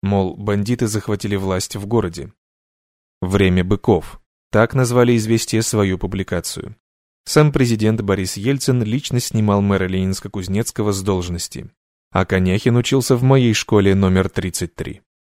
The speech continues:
В восьмидесятых в Ленинске, как и в других городах С С С Р, был бум уличных драк. Район на район.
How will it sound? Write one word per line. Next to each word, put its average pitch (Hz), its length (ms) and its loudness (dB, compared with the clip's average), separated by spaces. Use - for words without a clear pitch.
В 90 140 -4
восьмидесятых 110 720 0
в 107 100 -4
Ленинске, 117 540 -2
как 151 240 0
и - 20 6
в 120 80 2
других 98 380 -2
городах 92 400 -2
С 98 180 -6
С 98 100 -6
С - 140 -4
Р, 156 140 6
был 135 240 2
бум 113 280 0
уличных 104 540 -4
драк. 85 400 -10
Район 104 520 2
на 95 120 2
район. 73 340 -8